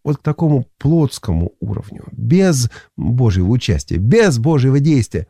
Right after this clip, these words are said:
А вот судиться нам в мирском, в обычном светском суде или не судиться? А вот жениться или не жениться?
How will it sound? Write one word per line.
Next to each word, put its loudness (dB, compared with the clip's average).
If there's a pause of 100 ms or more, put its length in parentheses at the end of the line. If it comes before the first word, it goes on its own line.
(960)
А 2
вот -2 (760)
судиться 0
нам 0 (680)
в -4
мирском, 2
в 2
обычном 2
светском -4
суде -4
или 0
не 2
судиться? -6 (960)
А 2
вот 0
жениться 2
или 2
не 2
жениться? -2